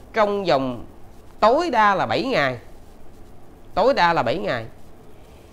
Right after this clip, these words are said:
Ừm, mà quý vị nghĩ coi, để cứu mạng các cái vị A-la-hán như vậy đó thì có nên hay không? Đấy. Cho nên á, cái việc cho người nữ xuất gia đó vốn dĩ ban đầu là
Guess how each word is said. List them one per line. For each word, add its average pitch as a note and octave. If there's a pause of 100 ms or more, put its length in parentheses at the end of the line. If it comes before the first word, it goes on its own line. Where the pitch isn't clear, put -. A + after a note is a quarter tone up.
(1120)
Ừm, C3
mà C3+
quý F3+
vị C#3
nghĩ C#3
coi, G3+
để D3+
cứu C4
mạng D3
các A3+
cái B3+
vị C3
A-la-hán F#3
như A3
vậy B2+
đó G3 (280)
thì C3+
có A3+
nên F3+
hay E3+
không? E3+ (1500)
Đấy. D3+ (1300)
Cho F3
nên F#3+
á, G#3 (100)
cái A#3+
việc C#3
cho F3+
người D#3
nữ C3+
xuất A#3
gia F#3
đó F#3+
vốn A#3
dĩ D#3+
ban F#3
đầu B2+
là B2